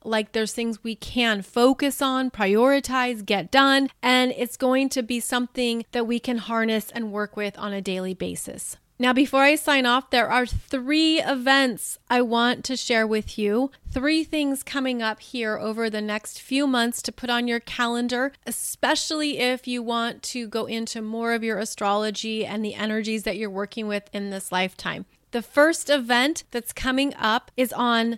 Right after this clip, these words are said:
September sixteenth, seventeenth, and eighteenth. It's an online event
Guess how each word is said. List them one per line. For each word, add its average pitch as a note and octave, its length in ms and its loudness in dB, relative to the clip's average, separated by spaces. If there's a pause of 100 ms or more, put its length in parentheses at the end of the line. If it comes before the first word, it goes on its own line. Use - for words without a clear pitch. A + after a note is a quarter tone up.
September C4 720 0
sixteenth, - 680 -4
seventeenth, B3 640 -2
and A3 260 -8
eighteenth. D4+ 640 0
It's A#3 220 -2
an A#3 100 -2 (100)
online C4+ 680 4
event A#3 580 0